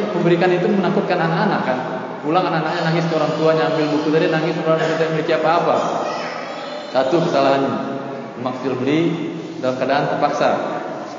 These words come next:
Kesalahan kedua, jual beli dengan anak-anak.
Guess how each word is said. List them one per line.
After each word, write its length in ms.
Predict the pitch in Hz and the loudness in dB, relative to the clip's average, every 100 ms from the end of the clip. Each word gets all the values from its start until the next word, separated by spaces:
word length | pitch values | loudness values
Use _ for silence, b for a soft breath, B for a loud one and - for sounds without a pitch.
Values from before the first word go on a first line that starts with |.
| - | -8
Kesalahan 400 | - 160 208 220 | -2 2 2 4
kedua, 320 | 220 175 135 120 - 123 - - - - - - - - - - - - - - - - - 131 | 4 4 4 2 0 -2 -4 -6 -8 -10 -12 -14 -14 -14 -14 -14 -14 -14 -14 -16 -16 -14 -14 0
jual 160 | 147 147 | 2 4
beli 160 | 185 | 4
dengan 280 | 165 165 170 - - 160 175 190 - - - - - - - - - - - - - | 4 4 4 2 0 -2 -4 -6 -8 -12 -14 -14 -16 -16 -16 -16 -16 -16 -16 -16 -6
anak-anak. 440 | 139 170 233 240 | -2 0 2 2